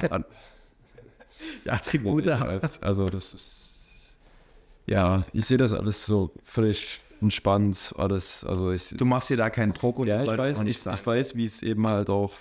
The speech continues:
Speaker 1: ähm, ist, halt so eine Beziehung zu führen, ähm, als, als, als Fußballer und ich bin ganz ehrlich, so derzeit ist es, hätte ich jetzt nicht, ähm, in irgendeiner Weise jetzt Lust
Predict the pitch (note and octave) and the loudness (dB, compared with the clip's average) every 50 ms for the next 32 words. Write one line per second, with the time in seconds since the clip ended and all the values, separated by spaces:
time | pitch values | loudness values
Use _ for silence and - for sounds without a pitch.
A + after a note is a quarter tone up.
0 | - - - G2+ G2+ G2 G2 F#2+ G2 F#2+ F#2 F#2+ F#2 - - _ _ _ _ - | -8 -2 0 2 2 2 2 2 2 2 2 0 0 -4 -8 _ _ _ _ -18
1 | - - _ - B2+ C3 C3 - - G2+ F2+ E2+ - F#2 F2+ F2+ F#2 E2 E2 E2 | -18 -12 _ 2 2 2 2 2 2 2 0 0 2 2 2 4 4 2 2 0
2 | - - - - - - - - - - G2+ G2 F#2+ F#2+ - - F2+ - - A2 | -2 -4 -6 -10 -14 -18 -18 -12 -4 0 2 2 2 0 -2 -6 -6 -2 2 4
3 | G#2+ G#2 A2 A2+ A2+ - - F#2 G2+ G2 G2 F#2+ - F#2 F#2+ G2 F#2+ - - - | 6 6 6 6 4 2 2 2 2 4 4 4 4 2 2 0 0 -4 -6 -4
4 | - - F#2+ F#2 - - - F#2+ G2 - - - G#2 G2 - - F#2+ F#2+ G2 G2+ | -2 -2 -2 -2 -2 -4 -2 -2 -2 0 -2 -2 -2 -2 0 2 2 4 4 4
5 | G2 F2+ F2+ F2+ F2+ F2 - - - - F#2 F#2 F2 F2 E2+ - - F#2+ F#2 F2+ | 4 4 4 2 2 0 -2 -6 -6 -2 -2 0 0 -2 -2 -2 0 0 2 2
6 | F#2 F2+ F#2 - - - F#2 F#2 F#2 F#2 - - - _ _ - - - - _ | 2 0 0 0 -2 0 0 0 0 -2 -4 -10 -16 _ _ -20 -20 -20 -20 _
7 | _ _ _ _ _ _ _ - - _ _ - - G2 F#2 F2+ F2 F2 F2 F2 | _ _ _ _ _ _ _ -20 -20 _ _ -4 0 2 4 4 4 4 4 4
8 | F#2 F#2+ F2+ - - G2 F#2 - - - G2 G2 - - G2 G2 F#2+ - - - | 2 2 2 2 2 2 2 2 0 -2 -2 -2 -2 -2 -4 -4 -6 -6 -8 -10
9 | - - - - _ - - - - - - - - - - - - - - A#2 | -10 -12 -16 -20 _ -20 -20 -20 -20 -20 -20 -20 -20 -20 -20 -20 -16 -6 -4 -2
10 | G#2+ - - G2 G#2 F#2 - - G#2 G#2 G2+ - - - - - - - - - | -2 0 2 2 2 2 2 2 0 0 0 0 -4 -10 -12 -16 -20 -6 -2 0
11 | G2 G2 F#2+ F#2 F#2+ F2+ E2+ E2+ F#2 F2+ F2 F#2+ F#2+ F2+ F#2 F#2 F#2 F2+ F#2 F#2 | 2 2 2 2 2 2 2 0 0 0 0 0 0 0 0 0 0 2 2 2
12 | F#2+ F#2 E2 F#2 F#2 F2+ F2 - - - - - - - - - G2 F#2+ G2 G#2 | 2 0 0 0 0 0 -2 -2 -4 -4 -6 -6 -10 -12 -6 -2 0 2 2 2
13 | G2+ - - - - - - - - | 0 -2 -4 -8 -12 -14 -16 -18 -18